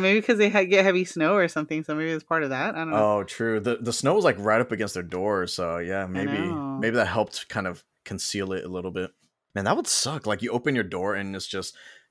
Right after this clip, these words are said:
Speaker 2: three feet of snow immediately right there.
Speaker 1: Yeah, that sounds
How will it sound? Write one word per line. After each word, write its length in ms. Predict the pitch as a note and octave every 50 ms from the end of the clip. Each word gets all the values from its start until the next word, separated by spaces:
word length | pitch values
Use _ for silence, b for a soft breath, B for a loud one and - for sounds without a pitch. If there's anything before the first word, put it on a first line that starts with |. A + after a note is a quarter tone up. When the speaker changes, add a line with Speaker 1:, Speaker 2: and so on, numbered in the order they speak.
| B _ - -
Speaker 2:
three 140 | - A#2+
feet 240 | A#2 - - A2+ A2 G2+
of 80 | F#2
snow 480 | - - - G2 F#2 F#2 F#2 F#2+ A2+ A#2+
immediately 520 | F2 F#2 F#2+ F#2 F2+ F#2 F2 E2 F#2+ F#2+
right 200 | F2+ F2+ F2+ -
there. 240 | - F2+ F#2+ G#2 - _ _ _ -
Speaker 1:
Yeah, 160 | D#3+ F3 E3+
that 80 | D#3 D3+
sounds 300 | - F3 D#3 C#3 C3+ _